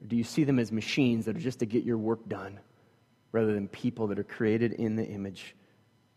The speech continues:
of God? For you also have a master in heaven. Listen, every single one of these relationships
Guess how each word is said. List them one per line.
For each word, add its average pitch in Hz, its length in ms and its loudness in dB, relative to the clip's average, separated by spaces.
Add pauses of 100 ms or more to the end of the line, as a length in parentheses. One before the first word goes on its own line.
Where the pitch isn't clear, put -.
(260)
of 98 160 -12
God? - 260 -4
For - 100 -8
you 113 260 -2
also 110 360 -2
have 98 200 -6
a 95 60 -6
master 98 640 -6
in - 80 -12
heaven. 98 420 -12 (760)
Listen, 139 300 0
every 139 320 0
single 160 400 2
one 127 180 2
of 117 120 2 (100)
these 107 160 -8
relationships 98 1000 -6